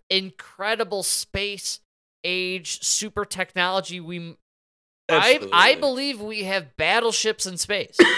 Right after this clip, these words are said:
Speaker 1: I really believe we
Speaker 2: So,
Speaker 1: have
Speaker 2: s-, so for
Speaker 1: massive,
Speaker 2: me, the most
Speaker 1: massive, uh, p-, like,
Speaker 2: Yeah,
Speaker 1: space
Speaker 2: that's
Speaker 1: stations.
Speaker 2: bullshit. But, uh,
Speaker 1: I don't know.
Speaker 2: yeah,
Speaker 1: I
Speaker 2: yeah, there's
Speaker 1: really
Speaker 2: no
Speaker 1: believe
Speaker 2: space station.
Speaker 1: I fucking believe
Speaker 2: Uh,
Speaker 1: it, dude. Avenger style, folks.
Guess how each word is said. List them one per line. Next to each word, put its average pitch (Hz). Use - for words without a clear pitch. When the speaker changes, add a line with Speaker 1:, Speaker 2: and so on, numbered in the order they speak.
Speaker 1:
I 151
really 208
believe 196
we 175
Speaker 2:
So, 165
Speaker 1:
have 160
Speaker 2:
s-, -
so 160
for 160
Speaker 1:
massive, 190
Speaker 2:
me, 214
the 185
most 175
Speaker 1:
massive, 156
uh, 147
p-, -
like, 147
Speaker 2:
Yeah, 151
Speaker 1:
space 220
Speaker 2:
that's 139
Speaker 1:
stations. 117
Speaker 2:
bullshit. -
But, 110
uh, 98
Speaker 1:
I 98
don't 98
know. 90
Speaker 2:
yeah, 80
Speaker 1:
I 113
Speaker 2:
yeah, -
there's 123
Speaker 1:
really 135
Speaker 2:
no 127
Speaker 1:
believe 113
Speaker 2:
space -
station. -
Speaker 1:
I 139
fucking 120
believe 123
Speaker 2:
Uh, 120
Speaker 1:
it, 110
dude. 117
Avenger 185
style, 151
folks. 120